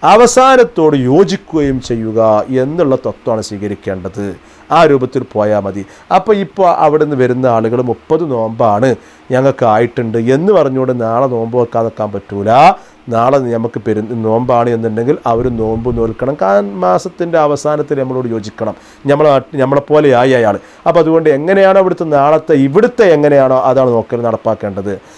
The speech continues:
നേരെ മറിച്ച് കണ്ട ഉടനെ തന്നെ തിരിച്ചിങ്ങോട്ട് വരികയാണ് എന്നുണ്ടെങ്കിൽ അവിടെ നോമ്പുകാരനെ പോലെ ജീവിക്കുകയാണ് വേണ്ടത്. നോമ്പ് മുറിക്കാൻ്റെ വകുപ്പും ഇല്ല.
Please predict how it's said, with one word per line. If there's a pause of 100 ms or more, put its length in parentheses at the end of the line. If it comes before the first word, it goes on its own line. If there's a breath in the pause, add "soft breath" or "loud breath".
(180 loud breath)
നേരെ
മറിച്ച് (120)
കണ്ട
ഉടനെ
തന്നെ
തിരിച്ചിങ്ങോട്ട്
വരികയാണ്
എന്നുണ്ടെങ്കിൽ (320 loud breath)
അവിടെ
നോമ്പുകാരനെ
പോലെ
ജീവിക്കുകയാണ്
വേണ്ടത്.
നോമ്പ്
മുറിക്കാൻ്റെ
വകുപ്പും
ഇല്ല.